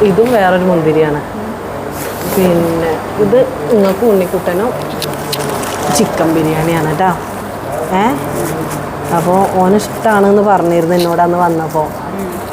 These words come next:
ഏ? അപ്പോൾ അവന് വാങ്ങിയതാണ്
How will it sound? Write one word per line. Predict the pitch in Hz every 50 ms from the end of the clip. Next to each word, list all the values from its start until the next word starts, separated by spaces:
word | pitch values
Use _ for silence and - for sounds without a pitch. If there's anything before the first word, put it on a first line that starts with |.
| - 165
ഏ? | 170 180 196 226 233 - 175 180 - 156 143 139 143 156 - - 165 160 156 151 151 - - - - - - - - - - - 175 - -
അപ്പോൾ | 165 170 180 185 196 180 - - 185
അവന് | 180 175 175 180
വാങ്ങിയതാണ് | 185 190 185 175 165 165 165 165 165 170 175 196 190 180 170 170 185